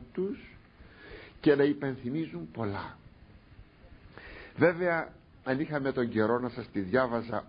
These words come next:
όλη τη Διαθήκη, είναι περίφημη. Θα σας διαβάσω μόνο ένα μικρό κομματάκι, αυτό που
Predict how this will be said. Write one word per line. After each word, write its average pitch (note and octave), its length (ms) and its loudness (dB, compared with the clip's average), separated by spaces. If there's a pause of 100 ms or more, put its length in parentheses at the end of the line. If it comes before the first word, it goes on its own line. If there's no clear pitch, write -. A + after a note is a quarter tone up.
(120)
όλη C3+ 240 4
τη F2+ 160 -10
Διαθήκη, E2+ 840 -8 (320)
είναι C#3+ 180 2
περίφημη. - 720 -2 (1120)
Θα C#3+ 120 4
σας D3 160 2
διαβάσω G3 560 0
μόνο E3 420 2
ένα A2 340 2
μικρό A2+ 540 -2 (180)
κομματάκι, F2+ 840 -6 (540)
αυτό A#2+ 560 0
που B2 300 2